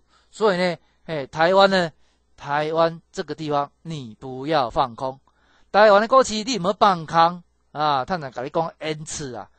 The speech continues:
为什么探长要一再，一讲再讲？哦，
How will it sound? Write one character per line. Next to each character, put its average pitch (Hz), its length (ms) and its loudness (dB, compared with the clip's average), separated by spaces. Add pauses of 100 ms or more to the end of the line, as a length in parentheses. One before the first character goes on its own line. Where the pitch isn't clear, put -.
(220)
为 220 120 -6
什 196 80 -4
么 185 60 -2
探 202 160 0
长 170 140 -4
要 190 180 2 (260)
一 208 220 -14
再， 196 220 2 (240)
一 247 120 -16
讲 135 300 -6
再 190 180 -2
讲？ 117 320 -12 (200)
哦， 147 220 -2